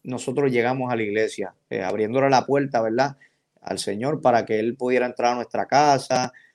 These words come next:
a través de mi mamá, que fue la que realmente desde el comienzo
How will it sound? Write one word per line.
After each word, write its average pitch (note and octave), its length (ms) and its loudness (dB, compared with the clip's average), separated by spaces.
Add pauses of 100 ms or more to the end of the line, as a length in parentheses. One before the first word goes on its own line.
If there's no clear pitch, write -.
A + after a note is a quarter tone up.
(120)
a A2 100 2
través A2 240 2
de C3 100 0
mi C#3+ 140 -4
mamá, B2 320 -2
que B2+ 80 -4
fue A#2 160 -4
la B2 140 0
que C3 80 -2
realmente B2 720 -2 (400)
desde A2+ 200 -2
el A2 120 -2
comienzo A2 760 -2